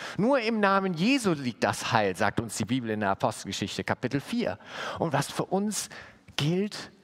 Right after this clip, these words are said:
was uns als Einzelne gilt, das gilt auch für uns als Gemeinde. Wir sind Jesu Gemeinde. Wir in ihm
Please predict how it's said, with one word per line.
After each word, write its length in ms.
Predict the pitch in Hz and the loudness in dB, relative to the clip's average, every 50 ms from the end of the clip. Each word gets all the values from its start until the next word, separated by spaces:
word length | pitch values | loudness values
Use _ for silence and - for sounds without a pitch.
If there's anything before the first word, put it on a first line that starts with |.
| _ - | _ -6
was 200 | - 107 - - - _ _ | -6 -6 -6 -10 -16 _ _
uns 240 | _ - - - - | _ -6 -6 -4 -6
als 160 | - 117 - - - | -6 -6 -8 -4 -4
Einzelne 460 | - 156 170 180 - - 175 170 165 | -2 -2 -2 -4 -6 -6 -6 -4 -2
gilt, 200 | 156 160 151 - | -4 -4 -4 -2
das 280 | - 175 - - - - | -2 -2 -2 -4 -6 -4
gilt 240 | 185 180 - - - | -4 -4 -4 -6 -6
auch 160 | 131 135 147 | -6 -6 -8
für 160 | - - 127 | -6 -6 -6
uns 460 | - - 180 175 180 165 - - - - - - - - | -4 -2 -2 -2 -2 -4 -4 -6 -8 -10 -14 -18 -18 -8
als 260 | - - 135 - - - | -4 -4 -2 -2 -2 -4
Gemeinde. 560 | 165 160 170 175 196 214 208 175 135 127 104 - - _ - - - - - | -4 -4 -2 -2 -2 -4 -4 -6 -8 -10 -12 -14 -18 _ -14 -12 -12 -10 -6
Wir 220 | 135 151 190 226 226 | -2 0 0 0 2
sind 320 | 185 202 208 190 165 - | 0 0 -2 -2 -4 -6
Jesu 460 | 139 143 170 208 233 240 190 165 151 | -2 0 2 2 2 2 0 -2 -2
Gemeinde. 420 | - 113 90 104 104 95 87 - 92 - - - | -2 -2 -2 0 -2 0 -2 -4 -6 -8 -8 -6
Wir 300 | 113 127 160 202 185 - | -4 -2 0 0 0 0
in 160 | 143 127 - | -2 -4 -2
ihm 360 | 139 135 151 196 247 262 - | -4 -2 -2 -2 -2 -4 -8